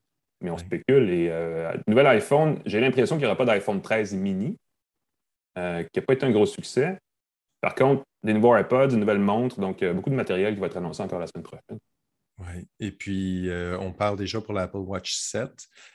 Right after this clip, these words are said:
Speaker 2: euh, qu'un, d'un changement de look. Pas de changement majeur pour l'iPhone treize. Il n'y a rien qui est prévu de révolution. Ça va être probablement pour deux mille vingt-deux, euh,
Speaker 1: Mhm.
Speaker 2: qu'il va y avoir une mise à jour esthétique du iPhone majeur.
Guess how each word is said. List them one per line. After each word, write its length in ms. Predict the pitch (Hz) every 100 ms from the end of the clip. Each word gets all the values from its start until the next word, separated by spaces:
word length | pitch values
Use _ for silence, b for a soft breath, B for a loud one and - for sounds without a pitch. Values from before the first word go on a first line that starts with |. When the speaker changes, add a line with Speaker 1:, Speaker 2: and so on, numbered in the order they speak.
| _
Speaker 2:
euh, 640 | 90 92 90 87 87 85 82
qu'un, 300 | - 92 87
d'un 160 | 90
changement 340 | 95 104 92 95
de 100 | 90
look. 220 | 131 - B B
Pas 80 | -
de 80 | 160
changement 400 | 151 139 123 131
majeur 440 | 127 107 113 107
pour 100 | -
l'iPhone 380 | 101 95 - 95
treize. 420 | 92 101 110 113
Il 40 | 98
n'y 40 |
a 40 | 85
rien 220 | 98 101
qui 120 | 101
est 20 |
prévu 340 | - 95 85 104
de 100 | 95
révolution. 460 | 92 90 95 -
Ça 140 | 110 95
va 80 |
être 80 | 95
probablement 480 | - 92 92 95 101
pour 180 | - 98
deux 160 | 107
mille 220 | 98 101 98
vingt-deux, 600 | 98 92 87 85 104 107 b b -
euh, 160 | 95 87
Speaker 1:
Mhm. 60 | 98
Speaker 2:
qu'il 160 | -
va 80 | 87
y 20 |
avoir 240 | 85 90 92
une 80 |
mise 200 | 87 85
à 40 | 87
jour 380 | 85 95 95 92
esthétique 640 | 92 - 95 - 107 -
du 100 | 98 95
iPhone 380 | 92 - 98
majeur. 520 | 92 87 87 104 160